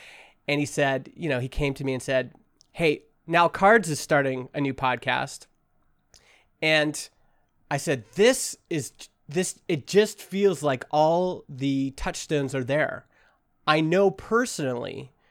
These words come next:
in my circle of friends, probably, I probably knew twenty people that were paying for podcast hosting. Then you've got all these other companies that I know and respect are starting podcasts. You've got the sensation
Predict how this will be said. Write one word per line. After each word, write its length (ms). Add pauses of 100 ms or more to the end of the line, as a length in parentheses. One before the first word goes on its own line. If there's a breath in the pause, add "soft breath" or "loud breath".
(480)
in 140
my 160
circle 440
of 80
friends, 380
probably, 540 (720)
I 40
probably 280
knew 120
twenty 440
people 480 (300 soft breath)
that 120
were 100
paying 360
for 100
podcast 500
hosting. 360 (920)
Then 340 (220)
you've 140
got 160
all 120
these 160
other 280 (140)
companies 520
that 160
I 80
know 160
and 100
respect 460
are 100
starting 400
podcasts. 760 (600 soft breath)
You've 140
got 140
the 80
sensation 920